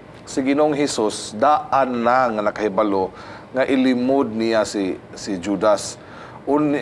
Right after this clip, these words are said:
ah, i-, ilimod niya si Ginoong Hesus. Unya si Pedro, wala pa gani siya kahibalo sa iyang kaugalingon. Matod pa sa atong leksyon,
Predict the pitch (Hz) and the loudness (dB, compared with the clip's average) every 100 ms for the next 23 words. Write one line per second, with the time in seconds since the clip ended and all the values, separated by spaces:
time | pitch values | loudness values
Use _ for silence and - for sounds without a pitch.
0 | - 127 131 131 131 131 131 135 139 117 | 2 2 2 2 0 2 0 2 0 0
1 | 120 117 110 107 98 98 - 113 107 98 | 0 0 0 -2 -2 -4 0 0 -2 -2
2 | 113 - 123 160 170 135 123 113 101 - | -2 -2 -2 0 0 0 2 2 0 -4
3 | - - - - 135 151 185 220 - 190 | -18 -18 -18 -6 2 4 6 2 2 4
4 | 180 185 190 113 156 143 143 131 143 139 | 4 4 2 0 0 2 0 4 4 4
5 | 135 - 135 135 127 120 123 135 156 170 | 2 2 2 2 0 2 2 2 2 0
6 | 143 - - 120 139 123 127 123 123 123 | -2 -8 0 2 2 2 2 2 2 0
7 | 131 - 185 139 | 0 0 0 0